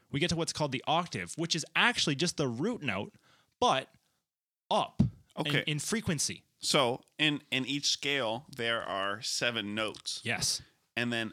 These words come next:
Speaker 2: at the end, when you hit the root note, it's back to the one. But the, there's, like, eight notes in, there, there's
Speaker 1: Right.
Speaker 2: eight notes in total,
Speaker 1: Right.
Speaker 2: hence the term octave.
Speaker 1: Think of a piano, right? It's easier to picture this if you're thinking about a piano. On a piano,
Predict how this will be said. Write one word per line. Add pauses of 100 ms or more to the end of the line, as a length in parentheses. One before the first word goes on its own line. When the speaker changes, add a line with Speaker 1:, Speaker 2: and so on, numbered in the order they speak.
Speaker 2:
at
the
end,
when
you
hit
the
root
note, (280)
it's (200)
back
to
the
one. (240)
But (180)
the, (320)
there's,
like, (520)
eight
notes
in,
there,
there's
Speaker 1:
Right.
Speaker 2:
eight
notes
in
total,
Speaker 1:
Right.
Speaker 2:
hence
the
term
octave.
Speaker 1:
Think
of
a
piano,
right?
It's
easier
to
picture
this
if
you're
thinking
about
a
piano. (480)
On
a
piano,